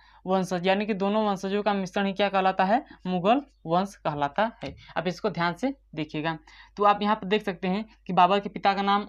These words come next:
उमर शेख मिर्ज़ा है और माता का नाम कुतुलुग निगार खान, कुतुलुग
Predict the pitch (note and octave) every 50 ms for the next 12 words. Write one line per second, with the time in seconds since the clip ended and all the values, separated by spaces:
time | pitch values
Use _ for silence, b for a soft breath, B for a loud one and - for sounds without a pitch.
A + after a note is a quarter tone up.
0 | - - F#3+ F#3+ G3+ G3+ G3 - G3 G3 G3 F#3+ F#3 F3+ F3+ E3+ G#3 G#3 G3+ G#3+
1 | G#3+ G#3+ B B B B - F#3+ F#3 F#3 F3+ F3+ G#3 G3+ G3+ G3+ G3 G3 G3 G#3
2 | G#3 b b b b _ - G3 F3+ - G#3 A3 B3 A#3 A3+ G#3+ G3+ G3 F#3 G3
3 | G#3 G#3+ G3+ - - - - D#3 D#3 D#3 D#3 b b b b _ - F3 - F#3+
4 | G3 A3+ C#4 C#4 C#4 C4+